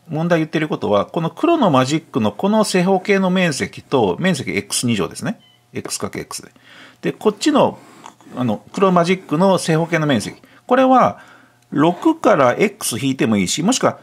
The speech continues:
三足す三引くX。ど-、ど-、どっちでもいいですね。私、三足す三引くXって書いたけども、六引くXと一緒ですね。六引くXね。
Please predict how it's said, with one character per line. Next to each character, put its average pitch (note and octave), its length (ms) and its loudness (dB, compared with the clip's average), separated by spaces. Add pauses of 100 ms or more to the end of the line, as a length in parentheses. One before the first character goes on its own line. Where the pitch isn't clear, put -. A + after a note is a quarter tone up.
三 A3+ 480 0
足 G#3+ 400 2
す - 20 -2
三 D3+ 240 0
引 D#3 100 -6
く C#3 80 0
X。 B2+ 360 -4
ど-、 E3 240 -6
ど-、 G#2+ 220 -6 (220)
ど G#2+ 80 -6
っ - 20 -8
ち - 40 -8
で F#3+ 60 -6
も F#3 60 -4
い - 40 -8
い - 20 -10
で - 100 -20
す - 20 -20
ね。 - 60 -20 (160)
私、 D3 260 -6
三 G3 320 0
足 G3+ 200 -2
す - 20 -4
三 F3 200 0
引 F3 40 -4
く G3 120 -2
X - 200 -6
っ - 40 -12
て B2+ 60 0
書 G#2+ 40 2
い F#2 40 -2
た F#2 80 -4
け - 80 -8
ど A2+ 60 -6
も、 G3+ 240 -2 (180)
六 C#3+ 280 0
引 - 80 -14
く G2+ 260 -4
X - 220 -6
と - 80 -10
一 - 60 -10
緒 - 80 -8
で - 60 -10
す - 120 -16
ね。 B2+ 80 -14 (400)
六 - 300 -6
引 B2 220 -6
く G#3+ 220 -6
X - 320 -12
ね。 E3 80 -8